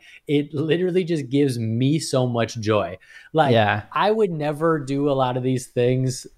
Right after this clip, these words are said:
Speaker 1: for myself, but it, just seeing other people's experiences with it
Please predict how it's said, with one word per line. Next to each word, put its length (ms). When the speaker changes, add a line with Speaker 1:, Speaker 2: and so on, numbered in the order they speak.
Speaker 1:
for 160
myself, 840
but 180
it, 180
just 300
seeing 280
other 280
people's 600
experiences 760
with 200
it 160